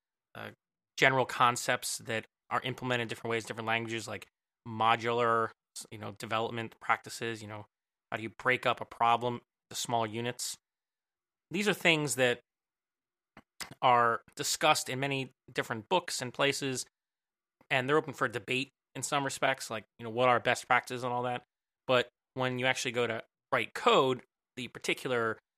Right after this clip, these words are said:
environment you're working in, the software development language, you know, the operating system, et cetera, it's gonna have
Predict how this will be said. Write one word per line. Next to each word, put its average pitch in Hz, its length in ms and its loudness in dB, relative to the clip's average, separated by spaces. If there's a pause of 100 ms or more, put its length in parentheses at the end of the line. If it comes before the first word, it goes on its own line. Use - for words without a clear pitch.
(260)
environment 139 520 4
you're 110 100 -6
working 127 360 0
in, 107 100 -8
the 104 160 -12
software 113 600 -2
development 107 420 -8
language, 135 720 0 (560)
you 117 60 -12
know, 110 60 -10
the 113 80 0
operating 127 320 4
system, - 260 -6
et 110 80 -8
cetera, 123 340 -2 (460)
it's - 160 -2
gonna 156 180 2
have 123 460 -2